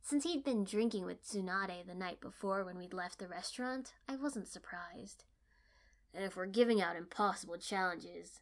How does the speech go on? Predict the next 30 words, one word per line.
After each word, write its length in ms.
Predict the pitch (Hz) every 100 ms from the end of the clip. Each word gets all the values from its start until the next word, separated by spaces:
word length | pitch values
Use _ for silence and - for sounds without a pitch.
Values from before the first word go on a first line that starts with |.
| -
then 200 | 185 180
you 340 | 175 196 240
better 260 | 202 175 170
be 160 | 175 175
able 180 | 165
to 60 | 175
fight 320 | - 202 202
me 120 | 175
when 220 | 175 175 175
we 140 | 196
get 200 | 180 208
back." 480 | 175 170 175 - - _ _ _ _ _ _ _ _ -
He 120 | 269
dropped 300 | 311 294 202
a 60 |
hand 340 | 196 196 196 190
on 140 | 175
my 100 | 175
head 280 | - 190 180
and 140 | 175
ruffled 340 | 185 185 185 180
my 80 | 175
hair. 480 | 185 180 175 180 _ _ _ _ _ _ _ _ _ _ _ -
Beneath 320 | 269 320 -
su-, 180 | 247 240 -
the 120 | 220
surprise, 760 | 208 208 185 180 233 269 - - _ _
I 80 | 269
was 480 | 269 294 240 - - _ _ _ _ _ -
pleased. 580 | 294 302 180 180 -